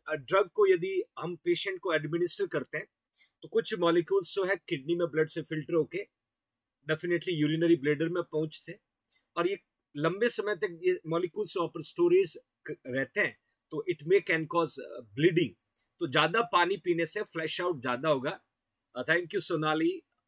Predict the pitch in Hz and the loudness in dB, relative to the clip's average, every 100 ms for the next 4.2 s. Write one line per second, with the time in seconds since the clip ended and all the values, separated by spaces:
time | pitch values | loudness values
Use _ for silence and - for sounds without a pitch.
0 | - 135 135 147 151 160 - 185 - 202 | -12 -10 -4 0 0 0 -2 -6 -2 0
1 | 143 131 127 - 190 - - - - _ | 2 0 -2 -4 -8 -10 -20 -20 -20 _
2 | _ _ _ _ _ _ - 175 - 196 | _ _ _ _ _ _ -6 -6 -4 -6
3 | - 214 196 170 180 160 180 185 180 170 | -6 -2 -2 -2 -2 -2 -4 -2 -2 -2
4 | 139 175 | -8 -8